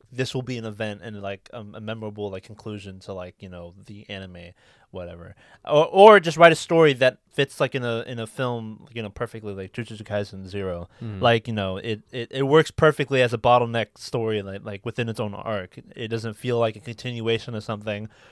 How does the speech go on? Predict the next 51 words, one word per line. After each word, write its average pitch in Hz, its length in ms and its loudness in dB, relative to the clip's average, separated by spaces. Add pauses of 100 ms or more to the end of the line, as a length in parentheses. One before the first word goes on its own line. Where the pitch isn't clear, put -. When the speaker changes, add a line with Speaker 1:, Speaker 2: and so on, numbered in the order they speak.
(120)
Speaker 1:
or 151 280 6
inherently 147 680 0
a 123 60 -2
beginning 120 500 -6
of 110 140 -8
something, 107 500 -8
you 110 80 -6
know 110 80 -6
what 110 120 -6
I - 20 -10
mean? 113 320 -10
Speaker 2:
Yeah. 101 320 -6
Speaker 1:
So, 143 300 10
like, 131 420 2 (160)
but 135 260 -6
this 160 180 4
didn't 151 240 0
feel 156 140 -2
like 151 160 2
that. 147 160 4
It 117 60 -16
just 113 200 -8
felt 120 180 0
like 117 200 -2 (500)
literally, 127 480 2
like, 110 280 -2
a, 113 260 -4
just 117 240 -8
a 127 60 -2
long, 107 560 -6 (100)
not 170 220 2
long, 127 320 2
like, 107 180 -8
boring, 110 380 -4
just, 120 160 -10
like, 120 100 -2
a 110 60 -8
long 107 420 -8
episode. 95 520 -12 (300)
Like 123 140 -4
a 117 60 0
long 113 360 -4
special. - 520 -10
Speaker 2:
Cool. 120 440 -12 (120)
Speaker 1:
Funny 175 260 8
all 180 80 8
the 165 80 2
way 165 140 6
through. 147 300 0
It, 139 140 -2
it's, 123 180 -12